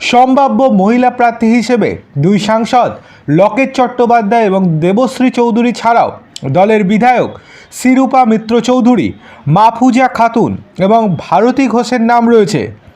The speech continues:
রয়েছেন দলের অন্যতম হেভিওয়েট বিধায়ক অগ্নিমিত্রা পল।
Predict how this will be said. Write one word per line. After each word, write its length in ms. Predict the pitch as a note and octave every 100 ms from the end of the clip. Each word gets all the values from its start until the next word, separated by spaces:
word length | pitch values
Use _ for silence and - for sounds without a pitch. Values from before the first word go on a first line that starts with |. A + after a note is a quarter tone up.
| - - -
রয়েছেন 500 | F3 C#4 D4 A#3+ - - - - -
দলের 380 | D3 A3+ C4 C4 A#3 -
অন্যতম 500 | G3 G#3+ B3+ B3 A#3+ B3
হেভিওয়েট 520 | E3+ F#3+ A3+ A3+ A3 D#3+
বিধায়ক 480 | F#3+ A3 A#3+ D3+ F#2 - - - D#3+
অগ্নিমিত্রা 680 | G#3+ A#3 B3+ B3+ B3+ B3 A#3
পল। 280 | A3+ G3